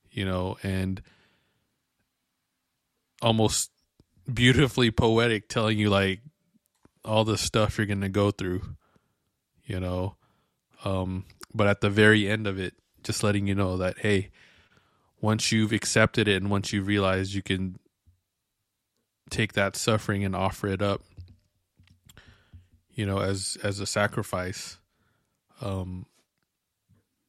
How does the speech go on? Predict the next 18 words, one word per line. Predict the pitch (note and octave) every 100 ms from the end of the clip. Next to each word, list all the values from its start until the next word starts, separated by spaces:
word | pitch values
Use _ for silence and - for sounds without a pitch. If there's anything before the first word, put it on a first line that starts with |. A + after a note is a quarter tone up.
| _ _ _ _ _ _ _ _ _ _
that | - G2+ A#2+
you'll | G#2+
be | G#2+
in | G2+
serenity | - G#2+ C#3 B2 G2
with | F#2+ G2
it. | G#2+
And | A2+
I | A2
think | C3 A#2
that's | A2 -
something | A#2+ G#2+ G#2+ G#2
that | G2+ - - - - - - _ - - -
any | B2 A#2+ A2+
Christian | - C3 B2 - - G#2 G2+ G#2+ - - -
who's | A#2+ G#2+
experienced | G#2 - - A2 G#2+ G#2 - -
life | F#2+ G2+ G2+ - -